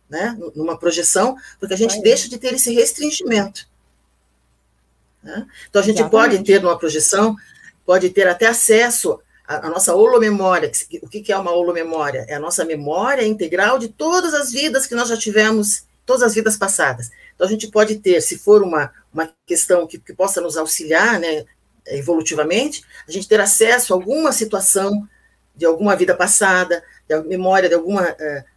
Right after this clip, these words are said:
Speaker 1: um, alguma questão que precise a gente ter a, a,
Speaker 2: Uhum.
Speaker 1: o conhecimento, a memória, pra poder resolver, pra poder entender um trauma, pra poder entender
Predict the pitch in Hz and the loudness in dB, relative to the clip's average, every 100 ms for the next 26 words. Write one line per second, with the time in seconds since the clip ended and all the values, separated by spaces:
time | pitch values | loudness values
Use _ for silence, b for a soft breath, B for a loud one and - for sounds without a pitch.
0 | _ _ 170 - 160 220 214 196 - 214 | _ _ -16 -8 -2 -2 0 0 2 2
1 | 214 - - 208 202 160 170 - 180 180 | 0 -6 -2 0 0 -2 -4 0 2 2
2 | - _ _ _ - - 131 - 143 156 | 0 _ _ _ -16 -8 -6 -4 -4 -4
3 | 143 220 285 - - - 185 185 196 175 | -6 -4 -6 -10 -8 -4 -2 0 0 2
4 | 175 240 240 180 165 175 214 185 180 226 | 2 4 2 0 0 2 2 2 0 0
5 | 233 214 196 190 226 202 208 202 202 - | 2 4 4 4 4 4 6 6 4 -2
6 | - 175 180 185 190 185 185 190 202 190 | -6 -4 -6 -2 -2 0 -2 -2 -4 -2
7 | 196 190 170 165 175 170 180 180 175 175 | 0 -2 -4 -8 -8 -8 -8 -8 -2 0
8 | 185 | 0